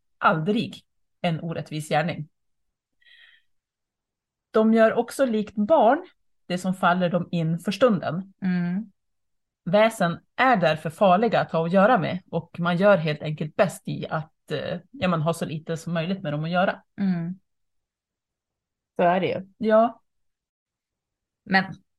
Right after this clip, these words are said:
Speaker 2: väsen, alltså när man pratar om dem så, så vet man ju typ vad det är för någonting.
Speaker 1: Mm. Ja.
Speaker 2: Alltså, när jag tänker på väsen tänker jag på att det är Näcken, det är vittror, det är troll och älvor och så vidare.
Speaker 1: Mm,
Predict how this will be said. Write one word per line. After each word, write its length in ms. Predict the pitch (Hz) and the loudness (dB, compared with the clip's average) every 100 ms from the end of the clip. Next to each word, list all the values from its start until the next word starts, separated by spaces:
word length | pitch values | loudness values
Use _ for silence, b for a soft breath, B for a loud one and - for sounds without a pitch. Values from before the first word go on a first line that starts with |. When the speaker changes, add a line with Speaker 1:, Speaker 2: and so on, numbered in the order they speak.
| - | -6
Speaker 2:
väsen, 960 | 175 185 175 - 165 147 180 190 - - | 2 4 4 0 -2 0 0 -2 -6 -4
alltså 180 | 180 185 | -2 0
när 120 | 180 | 0
man 200 | 185 196 | 0 0
pratar 500 | - 233 214 214 214 | 2 4 4 0 -2
om 220 | 190 170 160 | -2 -2 -2
dem 380 | 160 160 - - | -4 -4 -8 -12
så, 360 | - 160 - | -8 -6 -6
så 180 | - 185 | -6 -6
vet 400 | 160 185 220 - | 0 0 0 -4
man 80 | 151 | -6
ju 60 | 147 | -6
typ 160 | 151 | -8
vad 140 | - 151 | -4 -4
det 80 | 147 | 0
är 140 | 233 | -2
för 140 | - - | -2 -8
någonting. 360 | - - 208 | -10 -8 0
Speaker 1:
Mm. 300 | 190 190 233 _ _ _ | 2 2 -4 _ _ _
Ja. 200 | 240 240 | -10 0
Speaker 2:
Alltså, 360 | 185 220 170 - _ _ - | 2 2 0 -4 _ _ -2
när 120 | 202 | 2
jag 160 | 202 | 2
tänker 200 | 202 170 | 0 -2
på 80 | 170 | -2
väsen 300 | 165 160 165 | 0 0 -2
tänker 300 | 160 160 160 | -4 -4 -4
jag 100 | 156 | -6
på 180 | 160 156 | -4 -2
att 240 | 151 - _ - _ _ _ | -4 -6 _ -20 _ _ _
det 160 | 180 170 | -4 -2
är 60 | |
Näcken, 800 | 165 165 180 _ _ _ 160 156 156 | -2 -4 -6 _ _ _ -8 -6 -4
det 80 | |
är 80 | 165 | -4
vittror, 760 | 156 175 - _ _ 165 165 156 | -4 -8 -10 _ _ -6 -4 -2
det 120 | 160 | 0
är 300 | 160 160 160 | 0 0 -2
troll 840 | - - 170 180 170 151 151 151 | -8 -8 0 2 2 0 -6 -4
och 160 | 160 - | -4 0
älvor 760 | 175 160 160 160 170 165 160 151 | 0 0 -2 -2 -2 -2 -2 -8
och 80 | |
så 100 | - | -8
vidare. 340 | 160 160 147 - | -6 -4 -2 0
Speaker 1:
Mm, 260 | 196 214 | 0 0